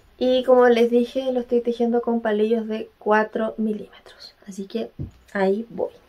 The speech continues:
Ahora me falta una vuelta de, de aumentos y de ahí sigo trabajando en el gráfico ya, em, de las mangas, porque lo demás ahora ya es solo derecho.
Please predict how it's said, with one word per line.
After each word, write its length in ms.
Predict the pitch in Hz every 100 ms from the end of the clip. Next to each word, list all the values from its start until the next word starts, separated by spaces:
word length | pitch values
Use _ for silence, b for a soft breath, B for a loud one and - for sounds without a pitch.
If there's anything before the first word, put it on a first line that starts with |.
| _ _ _ _ _ _ _ _ _ _ b b b b b -
Ahora 200 | 208 208
me 120 | 202
falta 240 | 208 208
una 160 | 214 196
vuelta 400 | 202 202 214 202
de, 720 | 196 196 190 190 190 190 -
de 180 | 202 196
aumentos 800 | 185 180 220 294 339 359 359 -
y 100 | 262
de 80 | 247
ahí 180 | 247 247
sigo 300 | 247 240 240
trabajando 600 | 233 226 220 226 226 226
en 100 | 220
el 140 | 214
gráfico 420 | 208 214 226 220
ya, 480 | 214 214 214 208 214 b b b b _ _ -
em, 720 | 196 196 190 185 185 180 180 - _ -
de 160 | 208
las 180 | 196 190
mangas, 380 | 196 196 185 -
porque 300 | 196 196 190
lo 140 | 190 196
demás 320 | 190 208 208
ahora 200 | 202 208
ya 280 | 202 190 190
es 140 | 190
solo 380 | 202 208 220 -
derecho. 540 | 208 196 - - -